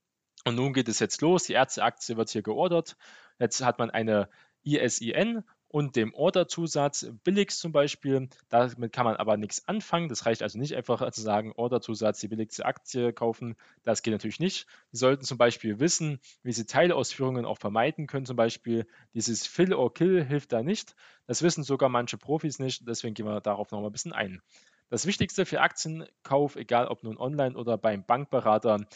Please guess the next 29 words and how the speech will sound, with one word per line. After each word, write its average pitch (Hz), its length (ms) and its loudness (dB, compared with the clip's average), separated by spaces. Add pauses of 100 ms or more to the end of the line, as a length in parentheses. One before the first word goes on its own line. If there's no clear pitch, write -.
(140)
ist - 180 -4
einmal 120 320 2
die 110 260 -4 (280)
I 143 140 2
S 123 180 2
I 113 140 -4
N. 208 300 -4 (300)
Das 139 140 2
steht 151 220 -2
für 139 180 2
International 151 760 0
Securities 147 640 -4
Identification 151 800 -4
Number. 160 480 2 (260)
Gemeint 139 340 0
ist 131 160 -6
die 123 80 -4
zwölfstellige 127 800 0
Buchstaben-Zahlenkombination, 139 1800 -2 (240)
womit 127 220 -2
sich - 220 -4
jedes 180 420 2
Wertpapier 120 720 4
eindeutig 147 720 0 (240)
identifizieren 147 920 -2
lässt. 180 380 -2 (160)
Sie - 160 -6
löst 151 280 0
zunehmend 165 440 -2